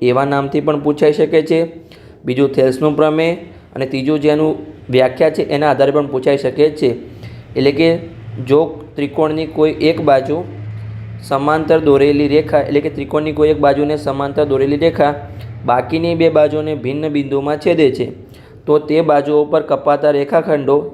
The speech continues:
તે બાજુઓનું સમપ્રમાણમાં વિભાજન કરે છે.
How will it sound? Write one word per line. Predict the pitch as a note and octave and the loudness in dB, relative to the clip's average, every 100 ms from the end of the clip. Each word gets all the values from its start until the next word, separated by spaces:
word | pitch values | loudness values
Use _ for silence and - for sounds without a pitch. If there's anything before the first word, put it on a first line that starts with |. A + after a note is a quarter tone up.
| - | -4
તે | D3 | -2
બાજુઓનું | D#3 D3 C#3 C#3+ C#3+ D3 | 2 2 2 0 -2 -4
સમપ્રમાણમાં | C#3+ C#3+ C#3 C#3 C#3 C#3 C#3 - - - C#3 C#3 | -4 -4 -4 -4 -6 -6 -8 -14 -20 -4 0 2
વિભાજન | A#2+ A2 A#2+ C3 C3 | 2 2 2 2 -2
કરે | C3 D3 F3 | 2 2 2
છે. | - | 0